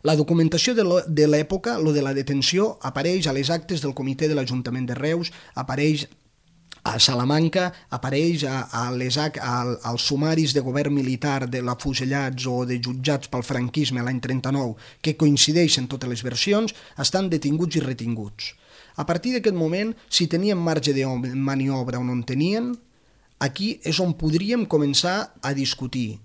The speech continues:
Jo crec que no és tan fàcil, és a dir, ens hem de situar a un moment en què hi ha una convulsió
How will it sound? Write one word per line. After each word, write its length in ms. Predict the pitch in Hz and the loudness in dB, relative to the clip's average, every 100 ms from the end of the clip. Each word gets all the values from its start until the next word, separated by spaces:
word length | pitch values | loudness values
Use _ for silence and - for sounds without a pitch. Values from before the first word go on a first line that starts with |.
| - | -4
Jo 160 | 156 208 | 0 0
crec 240 | 254 233 | -2 -2
que 160 | 175 175 | 0 2
no 80 | |
és 80 | 170 | 0
tan 160 | 143 131 | 0 -4
fàcil, 480 | - 110 - 123 139 | -4 -4 -4 -2 -2
és 80 | |
a 80 | 135 | 0
dir, 80 | 135 | 0
ens 160 | 156 214 | 2 0
hem 80 | |
de 80 | 226 | 2
situar 480 | 220 185 185 135 127 | 0 0 -2 -2 0
a 80 | 160 | 2
un 160 | 185 | 2
moment 460 | 143 131 160 208 233 - _ _ | 0 0 -2 -2 -10 -14 _ _
en 120 | 147 147 | -2 0
què 120 | 160 | 2
hi 60 | |
ha 60 | 196 | 2
una 180 | 190 160 | 2 2
convulsió 720 | 151 143 131 123 - 139 113 | 2 2 0 0 2 2 0